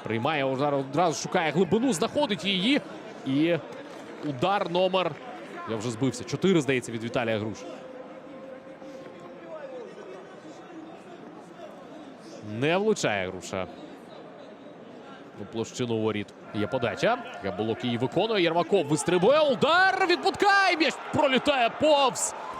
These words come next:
ворота. Це навіть не сейф Федорівського. Тут там приймак на лінії був. Іван Петряк. Ще один кутовий для Чорноморця. Подача від Петряка. Удар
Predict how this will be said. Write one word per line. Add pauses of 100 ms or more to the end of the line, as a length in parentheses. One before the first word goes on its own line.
ворота.
Це
навіть
не
сейф
Федорівського.
Тут
там
приймак
на
лінії (600)
був. (3000)
Іван
Петряк. (1500)
Ще
один
кутовий
для
Чорноморця.
Подача
від
Петряка.
Удар